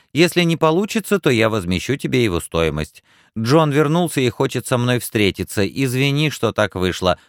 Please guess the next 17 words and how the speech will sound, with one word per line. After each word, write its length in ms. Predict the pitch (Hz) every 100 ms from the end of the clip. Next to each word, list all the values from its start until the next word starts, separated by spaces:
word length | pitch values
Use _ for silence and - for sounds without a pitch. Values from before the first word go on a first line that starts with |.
| _
Позже 400 | - 190 185 160
поболтаем. 720 | 156 117 90 85 87 82 85 85
Пока». 420 | 143 139 - 69 - _ _ _ _ _ _ _ _
Салли 500 | - - 117 113 107
ещё 600 | 107 78 101 107 - 117
несколько 520 | 120 120 - 110 120
недель 600 | 110 110 87 98 117 131
назад 600 | 135 131 110 113 90 -
отстояла 680 | 80 - - 85 95 104 85
в 100 | 71
очереди, 640 | 123 156 120 92 76 71 _ _
чтобы 380 | - 110 98 95
достать 640 | 92 85 - 80 73 -
эти 180 | 82 110
билеты. 500 | 139 160 90 - - _ _ _ _ _ _ _ _ _ _ _ _ _ _ _ _ _
Второй 420 | - 196 147 87
вариант. 500 | 76 76 67 64 -